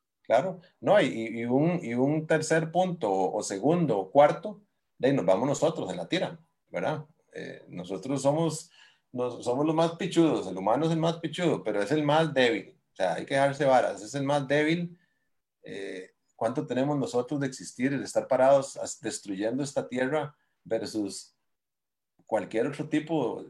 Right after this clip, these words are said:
de vida existente? Algas, plantas, hongos, insectos, mamíferos, ranas, eh, lo que sea, ¿me entiendes? O sea, somos la solución y somos el problema, somos una plaga, entonces somos bien débiles. Y, y yo diría muy débiles al punto de que,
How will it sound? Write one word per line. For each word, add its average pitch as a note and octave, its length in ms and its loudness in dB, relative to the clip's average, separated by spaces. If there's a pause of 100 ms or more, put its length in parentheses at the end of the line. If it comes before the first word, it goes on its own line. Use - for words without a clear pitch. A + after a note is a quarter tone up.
de F#2+ 220 -10
vida B2+ 180 -2
existente? E3+ 640 -6
Algas, D3+ 420 0
plantas, D3+ 540 -2
hongos, D3+ 360 -2
insectos, C#3+ 460 -4
mamíferos, B2+ 460 -4
ranas, B2 640 -2
eh, - 240 -16
lo G2 160 -10
que - 100 -16
sea, E3+ 200 2
¿me G2 80 -8
entiendes? E3 360 -2
O - 20 -10
sea, F2+ 120 -8
somos - 560 -2
la G#2+ 240 2
solución A2 540 -2
y D3+ 60 -2
somos C3+ 260 -2
el D#3 100 -2
problema, A2 500 -2
somos C#3 280 -4
una E3 200 -2
plaga, D3 320 2
entonces G2+ 560 -6 (260)
somos G#2+ 280 -4
bien C3+ 160 0
débiles. B2+ 580 0 (300)
Y, A#2 360 -6
y G2+ 60 -6
yo G#2+ 200 2
diría D3+ 280 2
muy A#2 160 -4
débiles D3 460 2
al G2+ 140 -4
punto B2 320 -4
de C#3 120 0
que, F3 340 -2